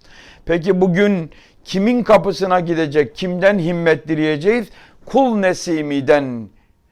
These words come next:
yani Seyyid Nesimi'ye öykünen, öykünmek, Seyyid Nesimi'ye benzemeye çalışan, ona uymaya çalışan, onun yürüdüğü yoldan yürümeye çalışan, o sebepten dolayı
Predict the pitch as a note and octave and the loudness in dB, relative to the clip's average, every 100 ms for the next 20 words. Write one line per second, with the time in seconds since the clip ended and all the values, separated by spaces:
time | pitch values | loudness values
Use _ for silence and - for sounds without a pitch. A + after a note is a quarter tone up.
0 | _ _ D#3+ F3+ F#3 E3+ D3 - _ - | _ _ 6 6 6 0 -4 -10 _ -6
1 | F3+ F3 F#3+ A3+ C#3 F#3 F3 - F3+ E3+ | 0 0 0 -2 -4 -2 -2 -4 -6 -6
2 | F3 F3+ G3+ G3 E3+ E3 D3 - F3 F3 | -6 0 2 2 0 0 -2 -4 0 2
3 | D#3+ C3 A2+ G#2 _ C3 C#3+ C#3 E3+ E3+ | 2 0 -8 -14 _ -4 -4 -4 -6 -2
4 | G#3 B3 - - - - _ - F3+ E3+ | 2 2 0 -20 -20 -20 _ -6 -2 0
5 | G3+ - F3+ F3 - F3+ F3+ G3+ G3+ D#3+ | -2 -4 -2 -2 -2 -4 2 4 4 4
6 | F3+ F#3 E3+ F3+ F3 G3 G#3 G3+ E3+ D#3+ | 4 4 0 2 4 4 4 4 2 2
7 | - C3 A2 G#2 _ _ _ - _ E3 | -2 -4 -6 -14 _ _ _ -20 _ 2
8 | F3+ G3+ G3 G3+ G3 F3+ F3+ F3 - C#3 | 4 6 6 4 0 2 4 4 2 0
9 | E3 F3 D3+ D3 - F3+ G#3 G#3 F3+ F#3 | 0 -2 -2 -2 -4 -4 -2 -2 -2 -2
10 | F#3 F#3 G#3 G3+ F#3+ F#3 F3+ G#3+ A#3 A3 | -2 -2 -2 0 4 4 4 4 4 4
11 | G3+ F#3+ F#3 E3+ E3+ - C#3+ C3+ - A#2+ | 2 2 4 4 4 2 0 0 -6 -10
12 | - F#3+ F3 G3+ F#3 F#3 - F#3 F#3 E3 | -4 -4 0 2 2 0 0 0 0 0
13 | D#3 E3+ A3+ | 0 2 0